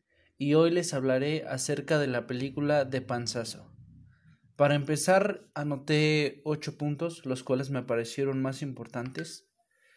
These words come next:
de los cuales el punto número uno es que esta película estigmatiza a los maestros. El punto número dos es enfatiza excesivamente la responsabilidad de estos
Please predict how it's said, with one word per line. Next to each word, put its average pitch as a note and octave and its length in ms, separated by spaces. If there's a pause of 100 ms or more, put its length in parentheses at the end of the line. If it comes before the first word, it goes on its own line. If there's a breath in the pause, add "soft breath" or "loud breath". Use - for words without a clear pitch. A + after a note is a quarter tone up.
(240 soft breath)
de D3 100
los D3 200
cuales F#3 720
el C3+ 260
punto E3+ 280
número F3 320
uno E3 320
es C#3+ 180
que - 280
esta D#3 280
película F3 640 (500 soft breath)
estigmatiza C#3 840
a - 20
los C3 180
maestros. C#3+ 800 (760 soft breath)
El B2+ 160
punto E3+ 280
número F#3 280
dos E3+ 540
es D3 320
enfatiza C#3 580
excesivamente D3 880
la C#3 160
responsabilidad B2+ 880
de D3 160
estos D3 540